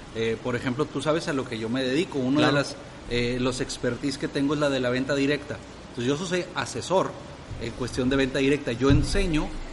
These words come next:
Speaker 1: los métodos que he aprendido de gente que tiene experiencia de cómo vender. Entonces, yo, yo hablo con una persona y le enseño a vender y le enseño mi método. A lo mejor le funciona, a lo mejor no.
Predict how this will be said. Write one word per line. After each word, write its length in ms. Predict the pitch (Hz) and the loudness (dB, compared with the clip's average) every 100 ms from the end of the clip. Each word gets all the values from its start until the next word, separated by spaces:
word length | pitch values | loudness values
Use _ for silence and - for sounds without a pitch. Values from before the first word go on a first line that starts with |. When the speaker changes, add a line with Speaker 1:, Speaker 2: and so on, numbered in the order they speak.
| - | -2
Speaker 1:
los 240 | 123 120 | 2 4
métodos 680 | 123 135 139 170 196 202 - | 4 2 2 2 2 0 -4
que 140 | - 127 | -2 0
he 60 | 127 | 2
aprendido 600 | 147 - 185 180 160 170 | 0 0 -2 0 0 2
de 80 | 160 | 0
gente 260 | 143 139 151 | 0 -2 -2
que 60 | 139 | -2
tiene 160 | 143 | -2
experiencia 640 | 147 180 165 143 139 185 220 - - - - | -2 -2 0 0 0 -6 -6 -14 -16 -14 -4
de 140 | 131 | -2
cómo 240 | 131 147 143 | 0 2 4
vender. 380 | 127 117 143 131 - - - - | 2 2 2 0 -4 -14 -12 -8
Entonces, 420 | 120 131 147 117 117 | -2 0 0 0 2
yo, 180 | 135 147 127 | 2 2 -4
yo 280 | 120 135 160 | 0 2 2
hablo 280 | 156 151 165 | 2 2 0
con 200 | 151 127 | 0 0
una 160 | 131 160 | 2 0
persona 440 | 196 180 170 185 147 | -2 -4 -4 -4 -2
y 100 | 139 | -2
le 100 | 127 | 0
enseño 500 | 123 120 196 208 180 | -2 0 0 0 0
a 20 | 135 | 0
vender 380 | 120 117 143 - - - - | 0 0 0 -2 -12 -14 -4
y 80 | 131 | 0
le 120 | 127 | 2
enseño 340 | 123 156 185 190 | 2 0 0 2
mi 140 | 160 | 4
método. 420 | 143 165 151 107 98 - - | 4 2 0 -2 -4 -8 2
A 80 | 135 | 4
lo 100 | 127 | 4
mejor 280 | 127 143 | 4 4
le 80 | 220 | 2
funciona, 500 | 214 185 185 202 220 | 0 0 2 2 0
a 60 | 156 | 2
lo 100 | 135 | 2
mejor 320 | 123 127 143 | 2 0 0
no. 220 | 143 190 | 2 2